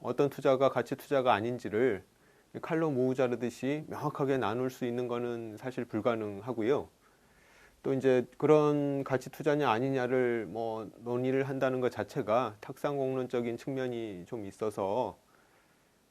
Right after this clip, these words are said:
어, 제가 오늘 여러분들에게 이야기를 해드리고 싶은 거는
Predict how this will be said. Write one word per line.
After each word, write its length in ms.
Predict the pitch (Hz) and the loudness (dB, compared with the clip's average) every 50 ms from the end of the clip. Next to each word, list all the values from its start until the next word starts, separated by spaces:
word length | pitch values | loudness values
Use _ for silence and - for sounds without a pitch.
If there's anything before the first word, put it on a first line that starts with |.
| _ _ _ - | _ _ _ -18
어, 800 | - - - - - - - - - - - - - - - - - _ _ _ _ _ - | -16 -14 -14 -14 -14 -16 -16 -16 -14 -14 -14 -16 -16 -16 -18 -18 -20 _ _ _ _ _ -8
제가 220 | - - 127 123 127 | -4 -2 2 2 2
오늘 380 | 120 123 123 123 123 120 117 - | 4 2 2 0 0 -2 -4 -6
여러분들에게 760 | - 117 120 127 127 123 127 123 127 120 120 117 117 120 117 113 | -4 0 2 2 4 2 2 2 2 2 4 4 4 2 2 4
이야기를 840 | 113 120 120 120 113 123 120 117 117 117 113 113 110 110 113 110 123 | 4 4 4 4 2 2 0 0 0 0 -2 -2 -2 -2 -4 -2 -4
해드리고 340 | 139 120 127 117 117 113 107 | -4 -4 -4 -4 -2 -4 -4
싶은 260 | - - - 127 120 | -6 -6 -8 -6 -2
거는 400 | 113 107 101 101 113 143 160 | -2 -2 -2 0 -2 -2 -4